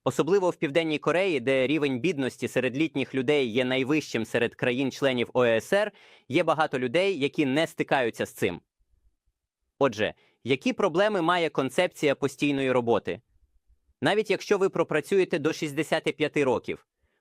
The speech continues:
коли ви намагаєтеся зайнятися чимось іншим, ваші здібності можуть не проявитися в інших місцях. Як ви бачили в цьому епізоді, може виникнути явище потрапляння в пастку здібностей. Протягом усього життя ви працювали на одній роботі,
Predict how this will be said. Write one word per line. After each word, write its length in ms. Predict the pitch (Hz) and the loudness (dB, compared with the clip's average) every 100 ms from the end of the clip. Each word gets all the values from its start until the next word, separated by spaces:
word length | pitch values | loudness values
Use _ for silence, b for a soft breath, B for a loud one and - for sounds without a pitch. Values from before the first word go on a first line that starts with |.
| _ | _
коли 220 | 131 135 | 0 0
ви 100 | 147 | 2
намагаєтеся 720 | 147 139 131 143 139 139 - | 0 0 0 0 -2 -4 -4
зайнятися 560 | 127 135 135 135 135 127 | -2 0 0 -2 -2 -4
чимось 420 | - 135 123 - | -2 -2 -2 -4
іншим, 480 | - 117 107 175 185 - _ _ _ _ | -4 -4 -2 -2 -4 -6 _ _ _ _
ваші 340 | 120 185 196 170 | -2 -2 -2 -4
здібності 520 | 147 196 190 - 175 | -2 -2 -2 0 0
можуть 320 | 165 170 170 | 2 0 0
не 120 | 156 | -2
проявитися 640 | 165 165 156 160 160 147 160 | 0 0 0 0 -2 -2 -2
в 140 | - | 0
інших 340 | 165 135 110 - | -2 0 -4 -4
місцях. 540 | 107 - 101 78 - _ _ _ _ _ _ - | -6 -2 -2 -2 -8 _ _ _ _ _ _ -4
Як 220 | 160 160 | -2 0
ви 100 | 156 | 0
бачили 420 | 147 147 165 147 | 0 -2 -2 -4
в 40 | |
цьому 300 | - 165 151 | -2 -2 0
епізоді, 600 | 143 139 147 202 214 135 - _ _ _ _ | -2 -4 -2 0 0 -2 -4 _ _ _ _
може 260 | 165 202 196 | -2 0 2
виникнути 560 | 196 208 - 175 160 | 2 0 -2 -2 0
явище 540 | 139 151 156 156 - 147 | 2 2 0 -4 -2 0
потрапляння 720 | 151 - 143 139 143 151 143 | 0 0 -2 0 -2 0 -2
в 100 | - | -2
пастку 480 | - 131 - - 131 | 2 0 0 -6 -6
здібностей. 720 | 107 127 95 85 - 82 76 _ _ _ _ _ _ _ _ _ | -2 -2 -2 -8 -8 -10 -10 _ _ _ _ _ _ _ _ _
Протягом 440 | - 180 196 175 180 | -2 -2 0 0 0
усього 340 | 170 180 175 | 0 0 0
життя 320 | 156 165 190 | 0 0 0
ви 120 | 175 175 | 0 -2
працювали 540 | 170 - 165 170 160 | -4 -2 0 2 0
на 120 | 160 | 0
одній 260 | 160 160 165 | -2 0 0
роботі, 600 | 170 165 226 226 131 | 0 2 0 0 -4